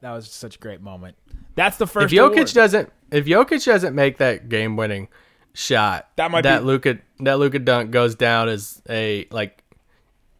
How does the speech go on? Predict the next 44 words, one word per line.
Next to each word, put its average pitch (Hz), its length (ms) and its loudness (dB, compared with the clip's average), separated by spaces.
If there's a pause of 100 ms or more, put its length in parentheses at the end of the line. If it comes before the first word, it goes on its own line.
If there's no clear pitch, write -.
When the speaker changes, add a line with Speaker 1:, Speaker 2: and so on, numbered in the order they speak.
(160)
Speaker 2:
I 143 60 0
mean, 147 420 2
some 185 260 -2
people 139 260 0
remember 120 360 0
it, 104 80 -4
Mavs 135 260 2
fans 110 260 -4
remember 110 260 -4
it, 98 100 -8
but, 113 140 0
like, 107 240 -4
I 107 100 -6
think 107 200 -6
league-wide 104 560 -4
it 95 60 -8
would 92 120 -12
be 78 100 -12
remembered 64 460 -16
as 62 160 -18
something - 360 -20 (220)
big - 80 -8
Speaker 1:
What 196 60 -2
do 233 60 -4
you, 254 80 -6
Speaker 2:
time. - 80 -20 (120)
Speaker 1:
what 160 160 -4
do 233 60 -2
you 240 140 -2
remember 196 280 2
most 156 340 0
about 143 160 2
all, 131 280 0
all 131 120 -2
four 117 260 -8
of 104 40 -8
these? 95 180 -14
Like, 107 140 -12
which, 139 180 -12
what 143 180 -6
sticks - 340 -8
out 131 180 -4
the 117 80 -12
most? 107 520 -12